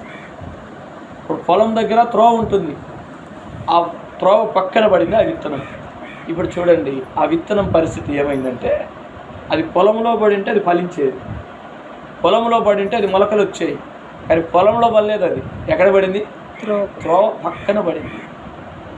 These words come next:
Speaker 1: ఈ రోజులలో కూడా విన్నట్టు, వింటున్నటువంటి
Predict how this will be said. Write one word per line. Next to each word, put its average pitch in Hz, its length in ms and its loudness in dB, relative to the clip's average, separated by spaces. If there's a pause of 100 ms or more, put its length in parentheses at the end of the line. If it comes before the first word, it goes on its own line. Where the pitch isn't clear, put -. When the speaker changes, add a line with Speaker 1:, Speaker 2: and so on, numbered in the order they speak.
(680)
Speaker 1:
ఈ 139 120 -6
రోజులలో 160 440 2 (140)
కూడా 139 180 2 (720)
విన్నట్టు, 175 320 -2 (200)
వింటున్నటువంటి 170 560 0